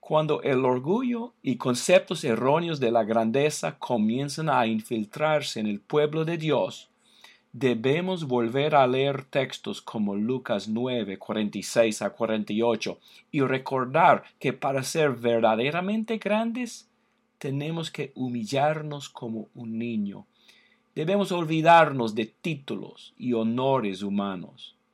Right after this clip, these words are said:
Que Dios tenga misericordia de todos nosotros. Gracias por su llamada.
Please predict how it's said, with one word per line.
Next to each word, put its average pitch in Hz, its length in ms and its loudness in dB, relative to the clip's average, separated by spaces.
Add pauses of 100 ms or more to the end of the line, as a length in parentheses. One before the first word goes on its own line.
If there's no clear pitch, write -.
(440)
Que 123 140 -8
Dios 139 320 -2
tenga 123 300 -2
misericordia 107 840 -4
de 90 140 -8
todos 90 300 -6
nosotros. - 880 -12 (960)
Gracias 180 460 0
por 143 180 -4
su - 100 -8
llamada. 214 600 -2